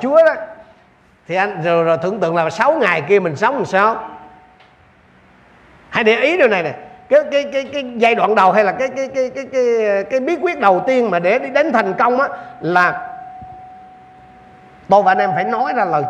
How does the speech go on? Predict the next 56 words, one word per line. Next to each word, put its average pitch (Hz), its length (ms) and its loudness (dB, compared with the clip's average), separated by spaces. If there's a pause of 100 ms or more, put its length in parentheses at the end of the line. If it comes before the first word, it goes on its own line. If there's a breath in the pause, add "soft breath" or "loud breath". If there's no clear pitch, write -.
Chúa. - 80 -10 (2000 loud breath)
Bởi 262 120 2
vì 277 60 4
không 247 180 0
có 320 60 4
đức 330 220 0
tin 311 180 4
thì 269 100 2
không 277 100 -2
có 370 180 -4
chuyện 285 160 -2
thành 269 180 -2
công 311 260 0
gì 254 60 0
hết 294 100 -2
á. 349 100 -6 (260)
Giống 330 160 0
như 330 160 -2
tôi 277 80 4
mới 302 140 2
nói 320 200 2
lúc 349 100 -2
nãy 254 300 -2
trong 254 100 -2
cái 277 80 -4
giờ 240 100 4
tiệc 190 240 -4
thánh 370 180 -2
á, 370 80 -4 (600 loud breath)
là 190 120 2
mọi 190 380 2
cái 269 140 -2
sinh 240 180 -2
hoạt 190 260 2
của 240 100 6
chúng 285 220 -4
ta 240 140 6 (560 loud breath)
đều 196 320 0
phải 196 160 -4
bởi 196 200 2
đức 233 180 -6
tin. 240 120 0 (800 loud breath)
Mà 180 140 -2
đức 294 200 2
tin 294 160 4
á, 339 300 0 (180)
là 180 160 -2
nó 247 120 -2
đến 320 200 2 (100)
bởi 277 120 2
sự 226 160 -4
người 226 140 0
ta 240 120 -6
nghe 269 180 -2
lời 226 180 4 (120)
Chúa. 453 160 4